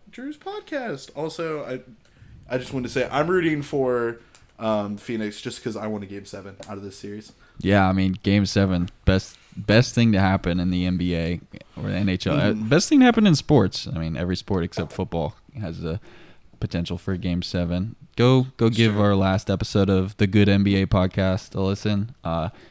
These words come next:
Speaker 2: might be a little outdated, <laughs> but it
Speaker 1: Mm-hmm.
Speaker 2: definitely will be because, uh, it got posted today, and Game Six is
Speaker 1: Mm-hmm.
Speaker 2: happening tonight. Uh, it's about to happen when we're done recording. But you
Speaker 1: Yeah.
Speaker 2: can go back, you can listen to it, be like, "Wow, these guys were on point with their predictions. How did they know
Speaker 1: <laughs>
Speaker 2: all that was gonna happen?"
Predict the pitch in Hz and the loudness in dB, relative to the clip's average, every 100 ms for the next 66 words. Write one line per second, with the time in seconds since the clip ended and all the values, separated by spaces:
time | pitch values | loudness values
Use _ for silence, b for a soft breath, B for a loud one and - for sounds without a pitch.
0 | B 110 107 110 101 104 101 104 b b | B 0 2 4 4 4 2 -2 b b
1 | b - 107 98 95 98 104 135 156 B | b -2 0 0 0 0 2 2 0 B
2 | B B - 117 123 - 123 127 - 110 | B B -4 4 6 8 6 6 4 2
3 | - 113 113 98 95 92 90 95 92 - | 2 2 2 0 0 0 0 -2 -2 -2
4 | 92 - - B B B - 80 78 - | -4 -4 -12 B B B -8 -4 -4 -6
5 | - 101 85 85 - 90 - 78 - 87 | -10 -6 -4 -2 -2 -2 -4 -6 -4 -2
6 | 87 82 85 90 - - 104 - 101 - | -2 -2 -2 -4 -4 -2 0 0 -2 -2
7 | 90 95 92 85 87 104 92 80 - - | 0 0 0 -4 -2 -2 -2 -4 -8 -8
8 | 87 85 117 104 - 82 85 92 82 - | -6 -6 -8 -10 -8 -6 -4 -4 -4 -6
9 | 82 117 98 85 87 82 95 - 98 92 | -8 -8 -6 -6 -4 -6 -8 -8 -6 -6
10 | 92 - - 113 - B B B 120 131 | -8 -10 -2 -2 -2 B B B -2 2
11 | 147 131 139 147 143 131 135 113 123 - | 4 4 4 2 0 -2 -2 0 0 0
12 | 101 98 92 95 90 90 95 95 101 101 | 0 2 2 0 0 2 2 0 2 0
13 | 87 82 92 95 82 - 107 120 156 78 | 0 0 0 0 0 0 0 0 -4 -6
14 | 92 82 78 - 76 87 170 151 - 69 | -6 -6 -6 -6 -8 -6 -4 -2 0 0
15 | 95 98 123 110 - 87 90 90 98 95 | 0 0 -2 -8 -6 -6 -4 -4 -4 -2
16 | 101 104 82 | -2 -2 -6